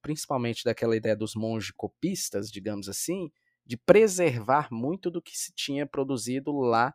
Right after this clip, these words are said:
na Grécia Antiga, como escritos de Aristóteles. É claro que a igreja trancava aquilo ali a sete chaves, digamos assim,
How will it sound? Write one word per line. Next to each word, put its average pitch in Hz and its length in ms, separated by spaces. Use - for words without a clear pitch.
na 139 140
Grécia 131 360
Antiga, 156 340
como 160 400
escritos 185 480
de 123 80
Aristóteles. - 880
É - 80
claro 123 300
que - 80
a 131 40
igreja 117 400
trancava 143 380
aquilo 147 220
ali 123 160
a 143 80
sete - 280
chaves, 110 420
digamos 101 340
assim, - 280